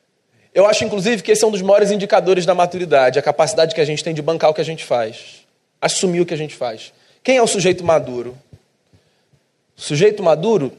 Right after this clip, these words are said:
dentro do contexto da nossa conversa, é o sujeito que tem condição de bancar aquilo que faz,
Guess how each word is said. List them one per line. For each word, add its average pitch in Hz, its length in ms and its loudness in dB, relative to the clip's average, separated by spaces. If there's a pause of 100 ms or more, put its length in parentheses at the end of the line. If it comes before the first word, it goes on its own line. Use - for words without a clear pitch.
(100)
dentro 220 240 2
do 190 100 -4
contexto 185 340 2
da 160 100 2
nossa 151 220 2
conversa, 160 680 2 (220)
é 214 140 4
o 208 80 4
sujeito 208 400 0
que - 80 -18
tem 202 100 2
condição 202 640 -2 (200)
de 160 120 -2
bancar 202 300 2
aquilo 202 260 -2
que 202 120 -10
faz, - 800 -2